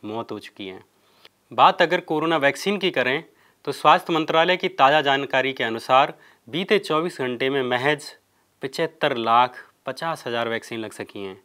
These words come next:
महज इसलिए क्योंकि प्रधानमंत्री के जन्मदिन पर दो करोड़ कोरोना वैक्सीन लगाए जाने का एक रिकॉर्ड बनाया गया था, जिसके बाद किए गए प्रचार ने भी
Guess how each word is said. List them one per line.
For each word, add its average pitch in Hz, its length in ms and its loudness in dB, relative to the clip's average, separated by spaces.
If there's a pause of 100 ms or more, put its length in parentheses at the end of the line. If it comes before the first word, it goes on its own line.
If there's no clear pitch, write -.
(540)
महज 208 260 6
इसलिए 196 460 4 (140)
क्योंकि 151 300 -2
प्रधानमंत्री 151 680 -2
के 151 200 -4
जन्मदिन 151 400 0
पर 135 260 -4 (400)
दो 147 240 0
करोड़ 156 380 2
कोरोना 131 360 -2
वैक्सीन 127 380 -2
लगाए 127 320 2
जाने 113 260 -6
का 135 100 -4
एक 147 220 -4
रिकॉर्ड 165 400 0
बनाया 107 340 -4
गया 104 200 -12
था, - 180 -20 (640)
जिसके 131 260 0
बाद 160 260 6
किए 185 220 0
गए 175 180 4
प्रचार 156 420 2
ने 156 180 2
भी 143 220 -2